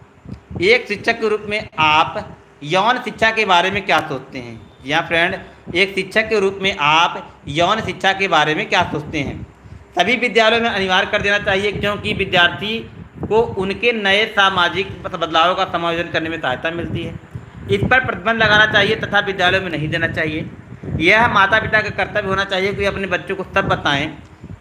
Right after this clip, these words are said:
डी, इससे विद्यालयों के वातावरण में बाधित करने की संभावना होने लगती है। Friend, बिल्कुल simple question है, ए विकल्प इसका बिल्कुल सही जवाब है।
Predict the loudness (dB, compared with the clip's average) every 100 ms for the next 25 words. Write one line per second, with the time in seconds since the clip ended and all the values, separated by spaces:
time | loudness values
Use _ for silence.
0 | -8 0 0 0 -4 0 0 2 2 2
1 | 2 2 0 2 0 -2 0 2 0 -2
2 | -4 -2 -4 -2 -2 0 0 -2 -4 -8
3 | -4 -2 2 2 0 -6 -8 -10 -12 -10
4 | -8 -2 2 2 2 -2 -2 -2 -2 -2
5 | 0 0 0 0 0 2 2 2 -2 -2
6 | -2 -4 -4 -4 -4 -2 0 0 -2 -2